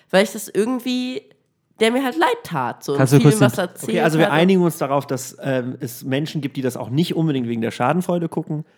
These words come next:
Speaker 1: Ja.
Speaker 3: äh, sondern wegen anderen Dingen. Aber lass uns doch mal bei der Schadenfreude
Speaker 1: <laughs> Okay,
Speaker 3: bleiben.
Speaker 1: sorry.
Speaker 2: Aber das ist dann nicht, das ist dann quasi dieses, ähm, weil ich glaube, da gibt's einige,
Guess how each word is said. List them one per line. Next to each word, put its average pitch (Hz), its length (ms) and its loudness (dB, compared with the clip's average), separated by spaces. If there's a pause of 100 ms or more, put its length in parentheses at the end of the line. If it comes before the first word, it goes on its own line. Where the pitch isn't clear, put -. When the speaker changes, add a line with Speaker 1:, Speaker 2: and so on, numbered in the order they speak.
Speaker 1:
Ja. 160 320 0
Speaker 3:
äh, - 80 -8
sondern 120 300 0
wegen 113 180 -2
anderen 131 240 -4
Dingen. 127 260 -6 (240)
Aber 135 180 0
lass 185 220 4
uns 226 120 0
doch 202 120 6
mal 190 120 6
bei 170 120 4
der 160 100 4
Schadenfreude 120 600 4
Speaker 1:
<laughs> - 20 8
Okay, 120 80 6
Speaker 3:
bleiben. 120 280 8
Speaker 1:
sorry. 175 360 4 (200)
Speaker 2:
Aber 139 100 2
das 147 100 0
ist 208 120 -2
dann 196 80 2
nicht, - 180 -2 (140)
das 131 120 2
ist 175 180 2
dann 160 260 2
quasi 156 340 6
dieses, 139 440 0
ähm, 120 540 0 (540)
weil 131 100 4
ich - 80 -4
glaube, 156 200 6
da 170 60 4
gibt's 151 180 -4
einige, 151 540 2